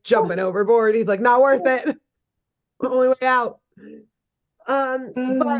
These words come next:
Speaker 1: her thirsty daydream gets interrupted by another song as people sing, "Land ho!" And
Speaker 2: Hmm.
Speaker 1: everyone sings about how they are becoming part of history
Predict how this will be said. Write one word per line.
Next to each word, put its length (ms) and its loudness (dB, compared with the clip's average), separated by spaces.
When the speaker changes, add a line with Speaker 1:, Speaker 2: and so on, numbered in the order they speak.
Speaker 1:
her 760 -6
thirsty 440 0
daydream 720 -2
gets 300 -6
interrupted 1000 -2
by 160 2
another 560 2
song 540 -2
as 400 -8
people 340 0
sing, 720 -2
"Land 520 2
ho!" 1120 2
And 300 -2
Speaker 2:
Hmm. 60 -4
Speaker 1:
everyone 500 2
sings 440 -4
about 320 -6
how 180 -4
they 180 2
are 80 6
becoming 500 -6
part 380 0
of 120 0
history 720 -4